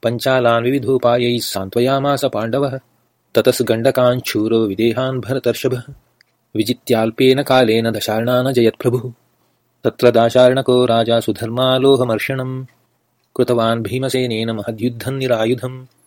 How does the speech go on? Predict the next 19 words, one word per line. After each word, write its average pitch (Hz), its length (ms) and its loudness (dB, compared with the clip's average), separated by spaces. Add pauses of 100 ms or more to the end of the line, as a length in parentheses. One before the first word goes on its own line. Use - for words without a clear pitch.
(280)
भीमसेनस्तु 117 800 -4
तद्दृष्ट्वा 113 640 0
तस्य - 300 -4
कर्म 131 240 0
महात्मनः। 131 640 -4 (680)
अधिसेनापतिं 120 840 -2
चक्रे 113 380 -2
सुधर्माणं 123 680 -4
महाबलं। 131 640 -4 (560)
ततः 120 180 -6 (140)
प्राचीनदिशं 127 960 -4
भीमो 117 500 -6
ययौ 110 280 0
भीमपराक्रमः। 131 960 -4 (500)
सैन्येन 120 600 -4
महता 127 440 -4
राजन् 117 500 -4
कम्पयन्निव 127 800 -6
मेदिनीम्। 127 640 -6